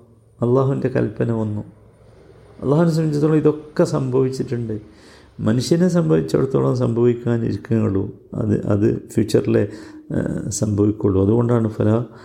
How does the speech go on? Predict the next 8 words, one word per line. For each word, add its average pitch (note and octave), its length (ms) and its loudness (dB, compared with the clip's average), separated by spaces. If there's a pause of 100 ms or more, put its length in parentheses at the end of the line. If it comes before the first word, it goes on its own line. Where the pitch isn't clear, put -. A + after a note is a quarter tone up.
(380)
തസ്തഅജിലൂഹു" F#2+ 880 0
പറഞ്ഞത്. E2+ 260 -8 (360)
സുബ്ഹാനല്ലാഹ്. F#2 840 -2 (320)
അതുകൊണ്ട് C3+ 240 2
സാധാരണ B2+ 380 0
ഈ, A#2+ 480 0
ഈ C#3+ 180 0
സംഭവിക്കാനിരിക്കുന്നതിനെ B2+ 1800 0